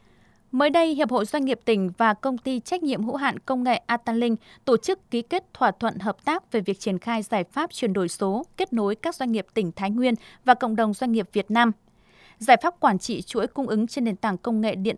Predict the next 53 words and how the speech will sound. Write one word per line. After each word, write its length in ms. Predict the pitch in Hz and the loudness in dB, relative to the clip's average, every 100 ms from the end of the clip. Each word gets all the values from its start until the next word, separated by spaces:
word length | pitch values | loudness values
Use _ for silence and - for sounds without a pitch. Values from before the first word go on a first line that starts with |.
| - | -2
toán 220 | 202 214 | -2 0
đám 200 | 220 233 | 0 2
mây 180 | 247 233 _ | 2 0 _
được 220 | 220 202 | -2 0
thiết 200 | 339 - | -4 -2
kế 280 | 233 202 269 | 0 0 0
là 100 | 269 | 0
một 160 | 226 190 | 0 0
app 260 | - 381 - | -4 -8 -6
trên 140 | 233 | -6
điện 140 | 208 - | -4 -4
thoại 220 | 220 202 | -4 -4
hoặc 180 | 190 196 - | -4 -6 -2
máy 180 | 202 220 | -2 2
tính, 240 | 226 214 - - - - | 2 2 -2 -12 -12 2
được 160 | 226 220 | 2 4
nhúng 240 | 226 226 | 2 2
các 220 | 240 427 | 0 -2
phần 220 | - 220 202 | 0 0 2
mềm 200 | 214 190 | 0 0
tiên 200 | 294 285 | -4 -4
tiến 280 | - 220 | -2 0
nhất 140 | 254 381 | 0 0
trên 120 | 277 | -4
thế 120 | 220 214 | -4 -2
giới 300 | - 196 233 | 0 0 0
trong 260 | - 240 | -4 -4
quản 240 | - 220 180 | 0 0 2
trị, 260 | 240 208 - _ _ - - _ | 0 -2 -4 _ _ -20 -20 _
kết 140 | 392 339 | -2 2
nối 180 | 214 | 0
trực 260 | 247 311 - | 0 -4 -2
tuyến 240 | 220 202 | 0 0
với 140 | 226 214 | 0 -2
các 160 | 359 | -2
doanh 180 | 349 254 | 0 0
nghiệp 160 | 214 196 | 0 -2
trong 240 | - 254 226 | -2 -2 2
và 100 | 190 | 0
ngoài 160 | 185 | 2
nước 260 | 180 285 381 _ | 2 2 0 _
với 160 | 196 202 | 0 0
sáu 240 | - 196 | 2 2
ngôn 220 | 220 240 | 2 2
ngữ. 180 | 233 247 - _ _ _ _ _ | 2 2 -2 _ _ _ _ _
Giải 180 | - 226 | 2 4
pháp 120 | 330 | 4
này 240 | 311 240 196 | 0 0 -2
sẽ 140 | - | -2
hỗ 160 | 269 254 | -4 -4
trợ 200 | - 190 | -4 -4
doanh 220 | 240 220 | -2 0
nghiệp 160 | 208 | 0